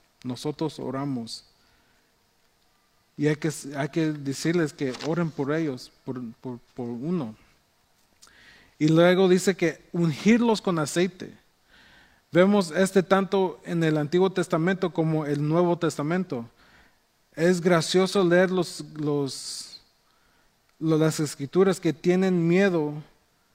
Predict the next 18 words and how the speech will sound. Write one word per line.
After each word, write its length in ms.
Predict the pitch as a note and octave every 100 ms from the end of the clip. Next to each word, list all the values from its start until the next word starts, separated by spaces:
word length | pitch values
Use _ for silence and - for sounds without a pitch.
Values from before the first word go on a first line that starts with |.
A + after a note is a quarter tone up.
| _ _ -
de 100 | D#3
decir 400 | C#3+ F3 F3+ F3+
que 200 | E3+ D3+
Dios 540 | C3 C3 F3 F#3 E3
todavía 420 | E3+ D3+ D3+ E3
sana 640 | D#3 - F3+ G3 D3+ C3 - _ _ _ _
porque 320 | - D#3+ E3
dicen 320 | C#3+ D3+ E3+ D#3+
que 180 | D#3
es 120 | D3 C3+
bueno. 460 | C3+ E3+ D#3 A#2 A#2+ _ _ _ _ - _ _ _
Problem-, 420 | E3 D#3+ E3+ F3+ E3+ C#3+ D3+
po-, 320 | D#3+ F3+ F3+
probablemente, 680 | - F#3 F#3+ F#3+ F3 F3+ F3+ - - _ _ _ _ _ _ -
pobral-, 760 | D#3 F3+ E3+ E3 E3 D#3+ D#3 - _ _ _
¿cómo 200 | - F3
es? 140 | F#3+ - _ _ _ _ _ _ _ _ _ _ _ _ _ _ _
Probablemente 840 | - D#3 D3 D3+ D#3 E3 F#3+ G3